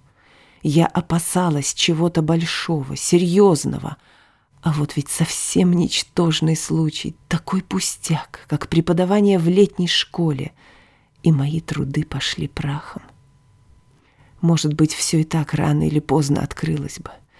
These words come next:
Во всяком случае, таково мнение пастора. Я просила его помочь мне,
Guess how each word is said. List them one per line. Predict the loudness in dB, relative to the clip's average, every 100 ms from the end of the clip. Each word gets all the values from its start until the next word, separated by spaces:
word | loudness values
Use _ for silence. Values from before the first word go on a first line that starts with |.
| -20 -2
Во | 0
всяком | 2 0 2 0
случае, | 2 2 2 0
таково | -2 -2 0 0
мнение | 2 2 2 -2
пастора. | -4 -6 -6 -8 -14 -16 -18 _ _ _ _ -20 -4
Я | 0 0
просила | 0 -2 -2 0 2 2
его | 2 0
помочь | 0 4 6 6 4 -2
мне, | -6 -10